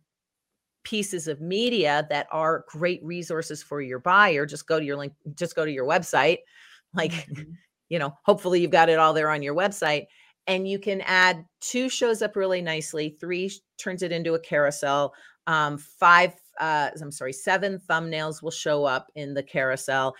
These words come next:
Speaker 1: And then if you add more than seven pieces of content, it turns into a, a drop-down list. But that's a great opportunity for you to pull helpful, useful content into your profile. So yeah, if you've got a podcast, if you've got a live show,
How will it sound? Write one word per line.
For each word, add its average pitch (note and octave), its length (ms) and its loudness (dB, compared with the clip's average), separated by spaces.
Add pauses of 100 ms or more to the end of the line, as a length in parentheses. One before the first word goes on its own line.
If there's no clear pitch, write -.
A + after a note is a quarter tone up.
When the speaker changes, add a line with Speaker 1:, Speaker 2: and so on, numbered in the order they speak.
(160)
Speaker 1:
And D#3+ 120 -4
then D#3+ 140 -2
if D3+ 140 -6
you D#3+ 100 0
add C#3+ 220 4
more C#3+ 160 -4
than C#3+ 120 -8
seven C#3 260 -4
pieces C#3 320 -10
of D3 60 -14
content, C3 440 -8
it B2 160 -10
turns C3+ 380 -8
into C3 480 -4
a, G2+ 300 0
a A#2 160 -4
drop-down C3+ 520 2
list. D#3 480 -2 (480)
But F3+ 360 8
that's F#3 320 8
a G#3+ 40 -4
great F3 440 -2
opportunity D#3+ 1040 -6 (180)
for F#3 100 -10
you F3 220 -8
to E3 100 -8
pull F3+ 580 -2
helpful, D#3+ 340 -8
useful D3+ 320 -8
content E3 640 -4 (380)
into F#3 560 -2
your D#3 320 -2
profile. E3+ 640 2
So - 180 -6
yeah, F#3 220 4
if - 100 -2
you've D3+ 140 -8
got F3+ 200 8
a A3+ 40 2
podcast, C3 560 0
if A#2+ 100 -20
you've C3+ 120 -14
got D#3+ 240 6
a F#3+ 40 6
live F3+ 340 6
show, A2+ 440 -6